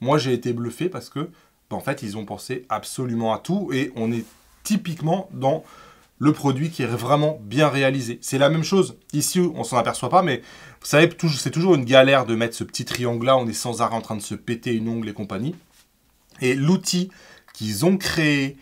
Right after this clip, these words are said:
qui est fourni à l'intérieur de la boîte pour mettre ce petit triangle-là, j'ai jamais mis ce triangle-là aussi facilement.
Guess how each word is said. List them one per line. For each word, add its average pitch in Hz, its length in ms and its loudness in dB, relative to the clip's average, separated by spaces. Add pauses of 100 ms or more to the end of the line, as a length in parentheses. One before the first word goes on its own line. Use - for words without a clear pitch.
(240)
qui - 160 -4
est - 20 0
fourni 127 380 -2
à 101 100 2
l'intérieur 135 480 0
de 123 80 -2
la 117 140 2
boîte 117 240 -2
pour 104 140 -6
mettre 120 180 -2
ce 104 100 -8
petit 123 320 -6
triangle-là, 113 800 0 (320)
j'ai 120 220 0
jamais 156 340 4
mis 151 160 0
ce 120 140 -8
triangle-là 120 800 0
aussi 120 280 -6
facilement. 120 640 -2